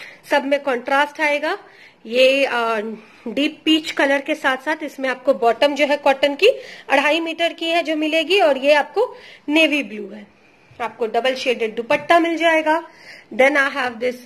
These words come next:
grey color, इसमें भी pink का combination है bottom। And last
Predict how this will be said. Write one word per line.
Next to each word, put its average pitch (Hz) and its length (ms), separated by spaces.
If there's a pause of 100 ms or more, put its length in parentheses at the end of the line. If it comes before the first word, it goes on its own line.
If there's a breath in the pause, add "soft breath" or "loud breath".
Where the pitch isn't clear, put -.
(380 loud breath)
grey 359 320
color, 349 300
इसमें 262 420
भी 269 120
pink 359 420
का 349 100
combination 339 840
है 339 80
bottom। 311 340 (640 loud breath)
And 320 500
last 330 240